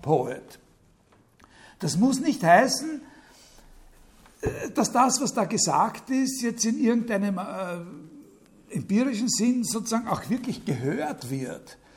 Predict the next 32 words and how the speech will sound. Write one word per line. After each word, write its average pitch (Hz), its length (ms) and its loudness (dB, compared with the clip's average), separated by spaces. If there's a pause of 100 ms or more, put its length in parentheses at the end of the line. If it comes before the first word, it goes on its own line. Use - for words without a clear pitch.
(120)
Aber 170 200 2
das 214 260 -2
Gehörtwerden 196 800 6
spielt 240 320 -4
schon, 262 380 8 (800)
äh, 170 360 2
eine 165 260 4
Rolle. 147 480 8
Also 160 200 0
in 214 180 0
der 214 120 0
Sprache 170 680 -2
gehört, 160 520 2 (500)
äh, 156 200 4 (300)
werden 147 240 0
oder 160 180 -2
von 233 240 4
der 208 120 -2
Sprache 165 680 2 (200)
gehört 147 380 -2
werden. 151 160 -6 (500)
Es 156 140 -4
muss 247 160 0
auch 240 140 4
nicht 226 200 -4
heißen, 226 300 0
dass 202 100 -4
es 185 60 -8
auf 208 160 -2
Dauer 190 380 6
erhalten 196 760 2
bleibt - 720 -4